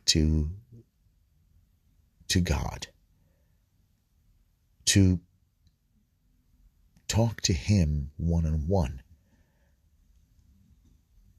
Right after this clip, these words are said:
Either, you know, before the, the decade of the rosary or after the decade of the rosary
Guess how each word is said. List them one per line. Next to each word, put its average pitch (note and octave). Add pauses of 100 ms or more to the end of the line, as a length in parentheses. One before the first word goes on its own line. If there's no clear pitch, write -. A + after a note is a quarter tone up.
(1600)
Either, F#2 (680)
you A2
know, C#2
before E2+
the, D2+ (1000)
the D#2
decade D#2+
of D2+
the C#2+
rosary E2 (420)
or -
after B2+
the D#2
decade C2+
of C2
the B1+
rosary C2